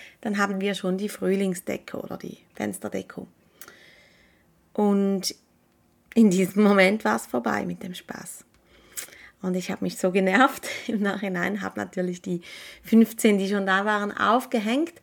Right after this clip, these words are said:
Aber es war mir eine, eine Erinnerung daran, ähm, eben nicht den Schwerpunkt auf das Resultat zu erzielen, nicht versuchen, sie zu motivieren, zwanzig zu machen,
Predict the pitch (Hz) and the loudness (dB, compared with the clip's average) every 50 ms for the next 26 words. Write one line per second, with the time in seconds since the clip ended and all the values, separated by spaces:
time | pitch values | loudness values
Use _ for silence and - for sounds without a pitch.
0 | - - - - - - - - - - - 208 208 220 220 220 - - 190 190 | -20 -20 -20 -20 -20 -20 -20 -20 -20 -8 -2 2 2 4 4 2 0 2 4 4
1 | 202 226 247 254 254 247 233 - 214 208 202 202 202 202 202 202 196 190 190 - | 6 6 6 6 6 6 4 4 4 2 2 0 0 0 -2 -2 -2 -4 -4 -6
2 | - _ - 196 190 190 196 - - 196 185 190 202 220 226 233 214 202 190 185 | -8 _ -8 -6 -6 -4 -4 -4 -4 -4 -4 -2 -2 0 0 0 0 -2 -2 -2
3 | 196 214 214 214 214 214 - - - - - 339 - 196 185 185 185 185 196 - | -2 -2 -4 -4 -4 -6 -4 -6 -6 -8 -10 -12 -10 -8 -6 -6 -6 -8 -10 -10
4 | - 202 208 185 - 185 185 185 190 202 226 247 262 262 - - - _ - - | -10 -10 -10 -8 -4 -4 -2 0 0 2 4 2 2 2 -4 -14 -14 _ -20 -8
5 | - 220 208 190 185 196 202 196 196 - - 202 196 190 185 - - 185 - - | -6 -6 -6 -6 -6 -6 -6 -6 -6 -8 -10 -10 -10 -10 -12 -14 -16 -16 -14 -14
6 | 202 - - 202 180 180 175 170 - _ - 165 170 190 202 196 - - _ - | -16 -10 -8 -8 -8 -8 -8 -12 -12 _ -10 -6 -4 -4 -6 -6 -8 -18 _ -10
7 | 233 - 247 196 180 _ - 208 190 180 165 160 147 151 147 - - - - - | -8 -8 -8 -8 -10 _ -4 -2 -2 0 -2 -2 -4 -4 -8 -12 -20 -20 -20 -20
8 | - - - - 208 220 240 254 247 254 - - - 220 208 185 - 208 208 208 | -20 -12 -2 2 6 6 8 6 6 2 -2 -8 -4 -4 -4 -2 0 -2 -2 -2
9 | - - 214 185 180 - 196 - - - 185 180 175 180 180 - - 185 170 175 | -4 -4 -6 -8 -6 -8 -12 -14 -10 -8 -6 -4 -4 -6 -8 -8 -12 -10 -8 -6
10 | 185 190 202 208 196 185 180 - - - - - 170 180 202 208 208 - - - | -6 -6 -4 -4 -4 -4 -4 -6 -6 -8 -4 0 2 2 2 2 0 -2 -6 -10
11 | - - - - 190 180 170 170 160 - - 180 165 160 | -10 -12 -10 -8 -6 -4 -4 -6 -8 -8 -6 -6 -6 -6